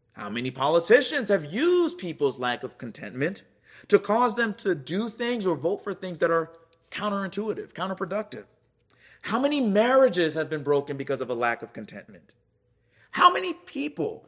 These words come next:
have destroyed their own bodies because of a lack of contentment? If you, as a husband, are satisfied with your wife,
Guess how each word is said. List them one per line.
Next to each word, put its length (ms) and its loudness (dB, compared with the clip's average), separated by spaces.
have 180 2
destroyed 460 10
their 100 12
own 200 2
bodies 680 4
because 260 6
of 80 4
a 60 2
lack 260 0
of 120 -10
contentment? 640 -12
If 180 -4
you, 340 -4
as 140 4
a 60 0
husband, 480 2
are 60 0
satisfied 600 0
with 140 0
your 100 -2
wife, 380 -2